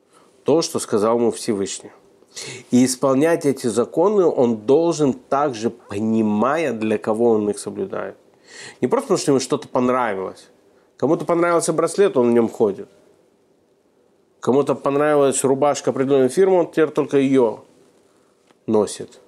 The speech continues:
Кто-то фанат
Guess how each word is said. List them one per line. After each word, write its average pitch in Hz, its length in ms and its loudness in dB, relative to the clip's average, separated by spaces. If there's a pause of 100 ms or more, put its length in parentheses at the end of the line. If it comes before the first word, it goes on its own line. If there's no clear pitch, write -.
(1300)
Кто-то 117 260 -4
фанат 127 640 -2